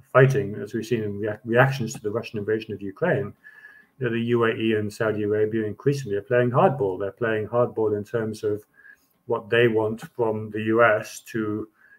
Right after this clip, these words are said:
in their view, give concessions. I think they feel the pendulum has swung back in their favor over the last, uh, six months. I think we see, especially in Saudi Arabia, Mohammed bin Salman feeling emboldened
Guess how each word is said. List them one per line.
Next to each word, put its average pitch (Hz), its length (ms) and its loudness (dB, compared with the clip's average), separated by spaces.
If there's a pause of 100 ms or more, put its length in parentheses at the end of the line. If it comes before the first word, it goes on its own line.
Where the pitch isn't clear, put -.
(140)
in 107 100 -8
their 110 200 0
view, 104 440 -2 (200)
give 107 200 0
concessions. 104 800 -2
I 107 120 -2
think 110 200 -4
they 107 140 0
feel 110 320 0
the 104 160 -4 (240)
pendulum 110 480 -2
has 104 140 -10
swung 107 420 -2
back 113 240 0
in 107 100 -4
their 101 200 -4
favor 127 540 0 (680)
over 113 180 -2
the 110 60 -4
last, 110 460 0
uh, 101 300 0
six - 380 -8
months. 110 320 -6
I 110 80 -4
think 107 220 -6
we 104 100 -4
see, 107 340 -2
especially 131 440 0
in 107 80 -2
Saudi 107 300 0
Arabia, 110 340 2
Mohammed 104 300 -4
bin 107 100 -4
Salman 107 460 -4
feeling 101 380 -4 (600)
emboldened 113 720 4